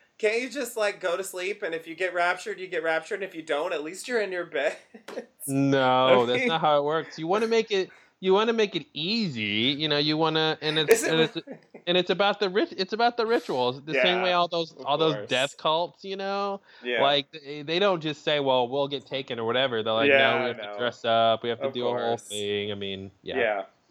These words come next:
Speaker 2: Plus
Speaker 1: Yeah,
Speaker 2: it look-,
Speaker 1: yeah.
Speaker 2: plus it looked cool,
Speaker 1: It
Speaker 2: tho-, those,
Speaker 1: does.
Speaker 2: those night shots with everybody
Speaker 1: Yeah.
Speaker 2: on the roof in white and
Speaker 1: Yeah, yeah.
Speaker 2: Yeah.
Speaker 1: Yeah, no, no, I get it. It's just like, yeah, for practical reasons. But then it's like, how committed are you if you're not willing to stand on the roof? Do you really believe it? I mean, come on.
Speaker 2: Exactly.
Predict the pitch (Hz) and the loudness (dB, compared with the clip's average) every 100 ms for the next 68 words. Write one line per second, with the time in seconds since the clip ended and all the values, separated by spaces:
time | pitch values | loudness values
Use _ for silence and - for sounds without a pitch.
0 | 156 180 180 180 170 220 226 107 285 403 | 4 6 6 4 2 -2 -4 -4 -2 0
1 | 226 190 220 - - 131 123 113 117 120 | 0 2 0 -4 -2 2 2 2 2 0
2 | 151 123 120 131 131 - - _ 151 147 | 0 0 0 -4 -12 -20 -20 _ 0 2
3 | 143 139 - 160 143 139 139 135 - 143 | 0 -2 -2 2 4 4 2 0 -6 -6
4 | 143 139 139 139 139 139 135 131 135 - | 0 2 2 2 2 0 -2 0 -2 -2
5 | 139 123 120 120 120 113 98 95 127 123 | -6 -4 -4 -2 -2 -4 -6 -10 -6 -2
6 | 120 117 117 113 110 110 110 _ _ _ | 0 -2 -4 -6 -6 -6 -8 _ _ _
7 | _ _ 104 95 92 _ - 190 208 196 | _ _ -12 -12 -14 _ 2 6 8 6
8 | 160 151 143 127 135 - 156 135 196 202 | 0 -4 -8 -8 -8 -10 -10 -8 -8 -8
9 | 240 220 185 165 _ 156 131 113 - 175 | -8 -4 -4 -6 _ -10 -10 -10 -10 -14
10 | - _ 175 151 - 135 131 131 131 - | -14 _ -6 -6 -8 -12 -10 -14 -16 -16
11 | 180 208 196 160 170 143 156 220 226 220 | -4 -2 -2 -4 -4 -4 -2 -4 -4 -8
12 | 208 180 202 196 143 131 180 202 202 185 | -6 -2 0 -2 -4 -8 -2 0 0 -2
13 | 160 - 190 175 160 147 156 175 127 120 | -6 -10 -6 -4 -6 -8 -6 -6 -6 -8
14 | - 147 151 160 156 156 156 160 196 208 | -6 -6 -4 -6 -6 -6 -4 -4 -4 -4
15 | - 151 147 143 147 135 123 143 139 151 | -6 -8 -10 -6 -8 -6 -6 -2 2 2
16 | 180 151 131 127 | 0 -6 -10 -6